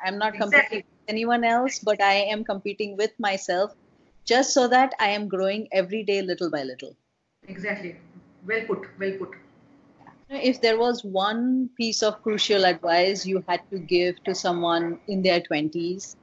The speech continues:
Speaker 1: or in their thirties, because I, I have a lot to learn from you.
Speaker 2: Right, right.
Speaker 1: Uh, what would that be?
Speaker 2: Uh, see, now I'll have to break this, uh, answer into two parts, because finally everybody in today's times, uh,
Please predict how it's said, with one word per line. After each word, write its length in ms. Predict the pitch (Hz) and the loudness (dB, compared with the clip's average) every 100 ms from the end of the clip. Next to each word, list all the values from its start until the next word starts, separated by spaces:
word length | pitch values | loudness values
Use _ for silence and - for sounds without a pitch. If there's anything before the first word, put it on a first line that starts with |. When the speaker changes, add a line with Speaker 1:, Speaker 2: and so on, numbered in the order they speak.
| - | 2
Speaker 1:
or 140 | 277 | 4
in 180 | 415 359 | 6 6
their 180 | 262 220 | 6 4
thirties, 480 | 220 180 160 143 - | 0 -4 -4 -8 -6
because 480 | 190 208 214 - - _ | -4 -2 -2 -4 -16 _
I, 280 | 202 262 - _ - | 0 0 -2 _ 0
I 140 | 254 | 2
have 200 | 294 262 | 2 2
a 60 | 190 | 4
lot 260 | 180 180 | 2 0
to 60 | 185 | -4
learn 280 | 170 151 156 | -4 -2 -4
from 220 | 156 135 | -6 -10
you. 160 | 95 95 _ _ _ _ _ - 180 | -10 -16 _ _ _ _ _ -20 -14
Speaker 2:
Right, 220 | 175 - - | -14 -10 0
right. 100 | 185 | 4
Speaker 1:
Uh, 140 | 185 - | 4 4
what 240 | 269 269 | 2 2
would 200 | 269 262 | 0 -2
that 280 | 208 180 - | 2 2 0
be? 180 | 156 135 - - - _ _ - - - - | -8 -12 -16 -20 -20 _ _ -20 -20 -20 -14
Speaker 2:
Uh, 60 | - | -10
see, 140 | - 277 | -4 2
now 160 | 262 | 4
I'll 80 | 277 | 6
have 120 | 240 | 4
to 60 | 302 | 2
break 300 | 202 240 247 | 2 0 0
this, 260 | 285 - - | -8 -10 -12
uh, 280 | 202 208 208 - 196 | -8 -4 -6 -6 -4
answer 260 | 208 - | -2 -2
into 180 | 262 254 | -4 -4
two 140 | 254 | -8
parts, 260 | - 196 185 | -2 -2 -2
because 420 | 214 226 233 - - | -4 -4 -6 -10 -12
finally 480 | - 208 233 254 233 | -6 -4 -2 -4 -2
everybody 680 | 196 190 233 233 240 - - - - | -2 -2 0 -2 -2 -8 -12 -20 -18
in 100 | 196 | -10
today's 280 | 208 226 233 | -2 0 0
times, 320 | 220 220 - - | -2 -4 -6 -18
uh, 40 | - | -20